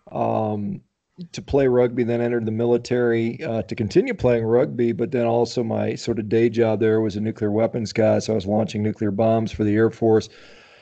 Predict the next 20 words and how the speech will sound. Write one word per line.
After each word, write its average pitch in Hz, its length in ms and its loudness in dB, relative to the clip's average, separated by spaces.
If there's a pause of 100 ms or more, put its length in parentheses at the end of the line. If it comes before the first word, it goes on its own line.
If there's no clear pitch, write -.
(280)
was 131 140 2
stationed, 120 540 2
uh, - 120 -10
trained 156 300 2
out 123 180 4
in, 113 200 -4
out 113 200 -2
in, 107 180 -6
uh, 104 320 -6
at 139 160 -10
Vandenberg 117 360 0
Air 117 120 4
Force 117 260 -2
Base 113 380 0
out 110 160 -2
in 104 200 -8 (140)
California. 113 720 0
I 110 40 0
went 110 240 0
through, 104 500 -2